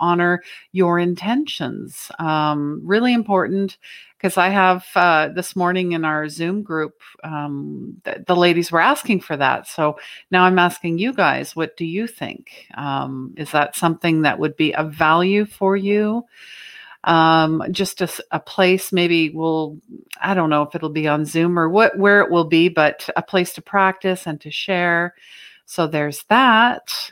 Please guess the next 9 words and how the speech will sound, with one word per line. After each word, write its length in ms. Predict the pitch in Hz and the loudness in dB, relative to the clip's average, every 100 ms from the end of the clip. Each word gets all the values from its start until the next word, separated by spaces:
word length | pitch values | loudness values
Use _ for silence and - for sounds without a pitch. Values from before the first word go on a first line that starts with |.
| - | -2
Um, 540 | 175 180 190 185 190 - | 2 6 6 4 2 -2
and 180 | 214 226 | 0 4
then 200 | 240 240 | 4 2
just 280 | 269 254 - | -2 -10 -2
talking 520 | 240 240 247 214 202 | 0 0 -2 -2 -2
about 340 | 185 185 190 185 | -2 0 0 -2
the 60 | |
February 600 | 175 160 160 180 175 165 | -8 -6 -4 -2 -2 -2
energy, 600 | 143 156 151 143 139 139 | -4 -4 -6 -6 -6 -6